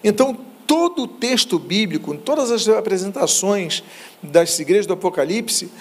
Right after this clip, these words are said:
as pessoas compreendiam o que Jesus falava. Nós não compreendemos por que que ele falou que tem os olhos, é, como chama de fo-, de chama de fogo, os seus pés, é, como bronze polido, mas os tiatirenses entendiam muito bem isso.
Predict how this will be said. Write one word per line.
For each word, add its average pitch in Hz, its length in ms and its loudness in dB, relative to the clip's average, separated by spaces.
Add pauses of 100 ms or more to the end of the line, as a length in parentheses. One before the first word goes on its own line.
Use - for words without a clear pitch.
(300)
as 214 220 6
pessoas 240 460 2
compreendiam 262 680 -2
o 226 40 -6
que 208 80 -4
Jesus 156 340 0
falava. 143 460 2
Nós 262 220 2
não 269 100 -6
compreendemos 233 640 0
por - 100 -18
que - 80 -4
que 233 80 -2
ele 226 120 2
falou 208 320 4
que 208 80 -12
tem 190 120 -2
os 160 140 -2
olhos, 175 340 2 (320)
é, 170 200 6
como 175 240 -2
chama 175 240 2
de 160 100 0
fo-, 156 300 -2
de 151 160 0
chama 180 260 2
de 180 80 -2
fogo, 175 540 2 (200)
os - 80 -2
seus 175 240 6 (240)
pés, 185 240 4 (400)
é, 151 140 2
como 160 240 -2
bronze 175 260 4
polido, 160 540 0 (260)
mas 220 340 6
os 226 200 -2
tiatirenses 214 720 0
entendiam 226 600 0
muito 214 260 -2
bem 165 220 -2
isso. - 180 0